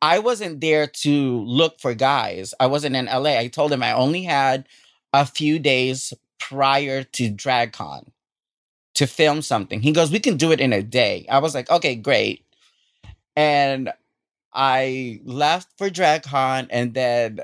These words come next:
the day, like, a couple days before, we filmed the video, and it looked great. And I was like, and I only saw a picture of Ken. I didn't even see,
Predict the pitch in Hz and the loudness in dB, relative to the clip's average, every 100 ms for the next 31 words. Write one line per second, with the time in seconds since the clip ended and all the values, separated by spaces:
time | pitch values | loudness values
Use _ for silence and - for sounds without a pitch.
0 | - 110 117 101 92 131 131 107 135 127 | -10 2 2 2 -2 0 2 0 -2 -2
1 | - 135 - 147 151 117 123 - 180 160 | -2 -2 -2 2 2 2 -4 -4 -2 2
2 | 123 113 127 - _ - _ - 120 131 | 2 2 -2 -10 _ -20 _ 0 2 4
3 | 120 113 98 170 165 120 107 95 120 - | 2 0 0 0 2 2 2 0 -4 -12
4 | _ _ _ _ _ 135 131 123 120 113 | _ _ _ _ _ 0 2 2 -2 -6
5 | - _ 127 147 180 254 - 180 220 226 | -10 _ -2 2 2 2 -2 0 2 0
6 | 135 - 131 135 160 160 156 143 - - | -4 -2 2 2 0 0 0 0 -6 -12
7 | - 151 165 170 208 220 180 135 - 214 | -4 0 2 0 -4 -6 0 0 0 -6
8 | 220 156 117 107 - 175 156 90 - - | -2 0 0 0 -2 0 0 -2 -12 -6
9 | 135 135 120 185 208 160 156 147 143 - | -2 -2 0 0 0 0 2 2 2 -2
10 | 147 139 139 135 123 123 | 0 2 4 2 2 -2